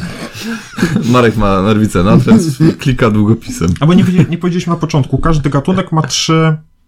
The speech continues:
Speaker 2: s-, wskaźniki, statystyki,
Speaker 1: Aha.
Speaker 2: którym się charakteryzuje i ta kombinacja wszystkiego
Speaker 1: No.
Speaker 2: będzie sprawiała, kto lepiej sobie to wszystko wymyślił. I
Speaker 1: No.
Speaker 2: trzeba reagować. To się nie gra, to nie jest pasjans, to trzeba patrzeć,
Speaker 1: Tak.
Speaker 2: co robi przeciwnik,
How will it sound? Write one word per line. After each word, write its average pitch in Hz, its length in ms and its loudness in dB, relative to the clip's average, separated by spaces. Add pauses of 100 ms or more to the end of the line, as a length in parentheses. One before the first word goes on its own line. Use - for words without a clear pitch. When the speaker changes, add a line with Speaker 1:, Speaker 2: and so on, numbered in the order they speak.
(260)
Speaker 2:
s-, - 180 -16 (220)
wskaźniki, 151 560 -2
statystyki, 156 680 -4 (160)
Speaker 1:
Aha. 104 260 0
Speaker 2:
którym 151 180 0
się 156 140 -4
charakteryzuje 131 680 0
i 120 60 -4 (220)
ta - 80 -8
kombinacja 160 600 0
wszystkiego 151 680 -2
Speaker 1:
No. 98 200 -4 (300)
Speaker 2:
będzie 139 200 0
sprawiała, 151 640 0 (840)
kto 190 200 -2
lepiej 170 260 0
sobie 160 180 2
to 147 100 -2
wszystko - 260 -6
wymyślił. 135 440 2 (120)
I - 20 -6
Speaker 1:
No. 147 60 -8
Speaker 2:
trzeba 175 240 0
reagować. 143 540 -2 (160)
To 165 80 -2
się 160 180 -2 (120)
nie 170 180 -2
gra, 151 120 0
to - 200 -8
nie 160 80 0
jest 139 180 -2
pasjans, 185 500 -2
to 160 100 -6
trzeba 160 180 -2
patrzeć, - 220 -2
Speaker 1:
Tak. 98 80 -4
Speaker 2:
co 165 100 0
robi 147 180 0
przeciwnik, 180 600 -2